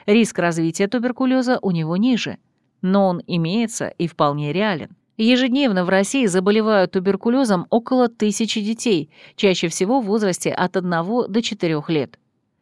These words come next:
Заразиться легко, вдыхая бациллы Коха вместе с пылью или капельками слюны. И совсем не обязательно для этого видеться с заболевшим. Достаточно побывать в пыльном помещении, где ранее находился пациент,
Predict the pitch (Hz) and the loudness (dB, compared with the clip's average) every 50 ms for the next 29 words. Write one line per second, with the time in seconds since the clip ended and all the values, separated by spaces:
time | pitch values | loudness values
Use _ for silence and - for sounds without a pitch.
0 | _ _ _ _ _ 202 202 208 220 208 202 202 196 233 233 226 - 214 202 202 | _ _ _ _ _ 0 2 4 4 4 4 2 2 0 -2 -2 0 0 2 2
1 | 208 - - - 285 277 - - - 175 175 185 190 - - 254 269 254 226 196 | 0 -2 -2 0 0 0 0 0 -4 -4 -2 -2 -2 0 0 0 2 2 2 0
2 | 202 185 - - 233 214 202 185 170 - - 285 277 - - 156 151 - - - | -2 -2 -2 0 0 2 2 0 0 0 -2 -2 -2 0 -2 -4 -4 -4 -10 -20
3 | - - - 190 196 214 214 208 - - 185 170 - _ - 254 277 240 202 175 | -18 -8 -2 2 2 4 4 2 0 -2 -4 -4 -4 _ -2 -2 0 2 2 2
4 | 160 - - - 220 226 233 226 - 208 196 - 190 180 - - 180 175 175 175 | 0 0 0 0 0 0 0 -2 -2 -2 -2 0 -2 -4 -2 -2 -2 -2 -2 -2
5 | - 190 185 175 165 156 131 - _ _ _ _ _ _ - - - - 240 220 | -2 -2 -2 -2 -4 -6 -8 -10 _ _ _ _ _ _ -20 -12 -4 -2 0 2
6 | - 233 220 - 254 240 220 214 220 214 208 220 202 233 240 233 - 185 175 175 | 4 4 2 2 2 2 2 2 2 2 0 0 2 0 0 0 0 -2 -2 -2
7 | 170 160 170 175 170 175 170 175 165 180 185 196 254 220 175 151 - - 160 143 | -2 0 0 0 0 0 0 0 -2 0 0 0 0 -2 -2 -4 -4 -4 -4 -4
8 | 147 151 156 175 185 180 160 147 - - 113 - _ _ _ - - - - - | -2 -2 0 0 0 -2 -2 -4 -6 -8 -10 -12 _ _ _ -20 -20 -12 -8 -2
9 | 185 214 226 226 - 311 311 254 220 - 220 208 185 - 190 180 196 185 214 254 | 0 2 2 4 2 2 2 0 -2 -2 -2 -2 0 -2 0 0 0 2 2 2
10 | 262 - - - - - 240 254 233 190 165 - 170 165 170 165 - - - 262 | 0 -2 -6 -6 -2 0 0 2 0 0 -2 -2 -2 -2 -2 -2 -2 -2 0 0
11 | 269 240 214 208 196 175 165 175 165 180 208 220 202 185 175 170 170 - 180 165 | 0 2 0 0 0 0 0 0 2 2 2 2 0 -2 -2 -4 -2 -2 -2 0
12 | 165 175 170 - - 180 185 214 208 - 247 233 185 143 - - | 0 -2 -2 -4 -4 -4 -4 -6 -4 -2 0 0 0 -2 -4 -8